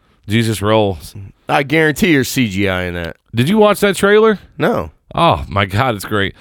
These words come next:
Speaker 1: Yeah, there's no C G I. He gets out of jail and he steals cars. You don't need C G I for that.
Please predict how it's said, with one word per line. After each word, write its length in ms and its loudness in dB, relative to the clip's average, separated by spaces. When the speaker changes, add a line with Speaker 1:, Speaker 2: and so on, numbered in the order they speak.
Speaker 1:
Yeah, 220 2
there's 220 0
no 100 4
C 160 -6
G 140 0
I. 120 4
He 120 2
gets 220 0
out 120 2
of 80 2
jail 400 2
and 100 0
he 80 -2
steals 360 -2
cars. 500 -2
You 100 -2
don't 140 0
need 180 -4
C 220 -4
G 160 -2
I 160 0
for 140 -10
that. 320 -8